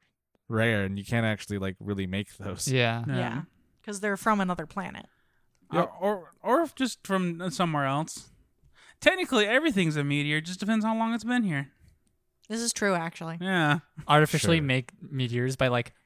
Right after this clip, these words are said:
Speaker 2: hucking them into the atmosphere and letting them come back.
Speaker 3: <laughs> I wouldn't, I wouldn't be surprised if
Speaker 2: <sighs>
Speaker 3: people have tried this.
Speaker 2: <laughs>
Speaker 3: Wait.
Speaker 4: Brandon, if you can throw a rock into orbit, come see me.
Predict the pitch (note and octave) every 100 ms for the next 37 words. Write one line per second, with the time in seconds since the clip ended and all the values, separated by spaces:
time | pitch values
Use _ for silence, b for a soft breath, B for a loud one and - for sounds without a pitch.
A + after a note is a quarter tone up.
0 | - E3 - D3+ C#3+ C3 C3+ C3 C3 C#3+
1 | - D3 D#3 D3+ C3+ D3 E3 - G3 E3+
2 | F3 G#3+ D4 D#4 - C4+ E4+ F4+ D4+ C#4+
3 | B3+ - C4 - - B3+ E4 E4+ F4 D#4
4 | C4+ C4 - F#3 D3 - - A3+ A#3 B3
5 | B3 - A#3+ B3 F#3+ E3+ E3+ F3+ - A3+
6 | F3+ - _ _ _ _ - C4 A#3 A#3
7 | B3 C#4 C#4+ D4 C#4+ C#4 E4 - E4+ D#4
8 | - B3 A#3+ A3 G#3+ A#3 A#3+ A3 - G3+
9 | G3 A3+ A#3+ - A3+ G#3 - F#3 E3+ F3